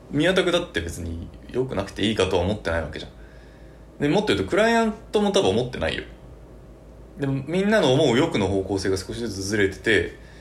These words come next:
一番端っこの制作現場と一番端っこのクライアントを突き合わせたら割とずれてたみたいな話じゃん、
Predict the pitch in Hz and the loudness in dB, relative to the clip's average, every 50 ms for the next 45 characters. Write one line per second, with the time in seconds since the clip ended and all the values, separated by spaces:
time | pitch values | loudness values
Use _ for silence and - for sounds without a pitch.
0 | - - - - - - - - - 101 95 92 90 101 - - - - 101 95 | -20 -20 -20 -20 -16 -12 -8 -4 -2 0 0 0 0 0 -2 -2 -2 -2 -2 -2
1 | 90 90 98 92 92 95 92 90 98 95 92 90 85 - 85 - - 85 85 82 | 0 0 0 0 0 0 -2 0 0 0 0 -2 -2 -4 -4 -4 -4 -4 -2 -2
2 | - - - 90 90 85 87 85 85 85 85 82 85 87 87 87 76 - - - | -4 -4 -4 -4 -4 -2 -2 -2 0 0 0 -2 -2 -4 -4 -6 -6 -6 -6 -4
3 | - - 113 98 95 98 - 92 85 87 90 90 - 92 85 92 85 80 - - | 0 4 4 4 4 4 2 0 2 2 0 0 -2 -4 -4 -4 -4 -4 -4 -6
4 | - - 80 - - - - 110 - - 127 113 - - - 90 90 - | -10 -12 -12 -8 -4 -2 0 0 0 2 0 0 0 0 -2 -2 -4 -6